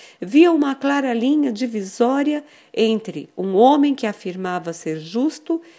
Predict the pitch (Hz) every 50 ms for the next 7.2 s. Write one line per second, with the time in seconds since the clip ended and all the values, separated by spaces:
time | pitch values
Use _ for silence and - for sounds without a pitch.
0 | _ _ _ 262 294 339 330 277 185 196 190 185 185 180 - - - 180 - -
1 | 180 175 156 156 165 156 160 160 160 160 160 - 160 160 156 151 151 151 - -
2 | 135 135 - - _ - - _ _ _ _ _ - - 339 320 262 185 202 196
3 | 220 220 - - - - - - - 151 143 147 - - 151 139 139 139 - 139
4 | - _ _ _ _ _ _ _ - - - _ _ - 160 160 214 220 240 269
5 | 269 240 220 190 185 220 240 269 285 262 233 220 214 190 180 180 185 165 156 -
6 | 185 196 226 269 277 - - 262 - - 294 330 302 208 170 196 202 233 285 277
7 | - - - -